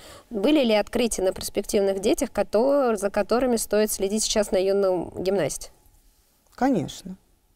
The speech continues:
Speaker 1: Вот так я как.
Speaker 2: Конечно. Это все этапы, Азиза, это система. А, ты знаешь, очень хорошо, что Ирина Александровна эту систему, а,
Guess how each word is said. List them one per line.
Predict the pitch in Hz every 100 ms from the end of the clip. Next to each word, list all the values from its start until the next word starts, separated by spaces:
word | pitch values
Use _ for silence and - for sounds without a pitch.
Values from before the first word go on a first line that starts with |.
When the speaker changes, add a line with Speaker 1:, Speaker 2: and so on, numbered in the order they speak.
| _ _ -
Speaker 1:
Вот | 180
так | 180 160 160
я |
как. | 160 - - _ - _ _
Speaker 2:
Конечно. | - 359 196 156 - 190 185 - _ - - -
Это | 247 277
все | - 269
этапы, | 214 - 143 -
Азиза, | 147 175 180 147 - -
это | 202 240
система. | - - - 131 - - _ _ - - -
А, | - 160 165
ты | 185
знаешь, | 247 277 226
очень | - 185
хорошо, | 196 185 - 269
что | - 175
Ирина | 170 214
Александровна | 180 - 196 202 185 165
эту | - 190 202
систему, | - 165 - 185 202 202 196 - - - -
а, | - 165 156 -